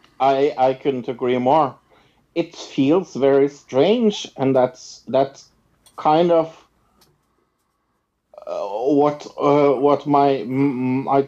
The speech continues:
my, my thoughts about it is as well. Like, it, it, it, it felt like it took a super jumping quality all of a sudden,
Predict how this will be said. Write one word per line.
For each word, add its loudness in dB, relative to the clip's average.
my, 0
my 0
thoughts -2
about 0
it -4
is -8
as -8
well. 2
Like, 0
it, 0
it, -14
it, -2
it -2
felt 0
like 0
it 0
took -16
a -8
super 0
jumping 0
quality 0
all 0
of -4
a -6
sudden, -6